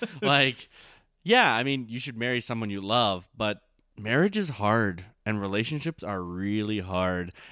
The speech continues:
Speaker 2: And something I don't think Disney gets right,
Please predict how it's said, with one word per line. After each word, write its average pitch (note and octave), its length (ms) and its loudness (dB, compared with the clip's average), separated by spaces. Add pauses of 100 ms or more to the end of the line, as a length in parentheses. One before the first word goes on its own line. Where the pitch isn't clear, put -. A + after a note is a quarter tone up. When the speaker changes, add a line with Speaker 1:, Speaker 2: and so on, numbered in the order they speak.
(140)
Speaker 2:
And G#2 440 0
something B2+ 360 -4
I A2 100 2
don't G2+ 380 -2
think F#2+ 300 -8
Disney F2+ 340 -8
gets E2 260 -10
right, E2 260 -8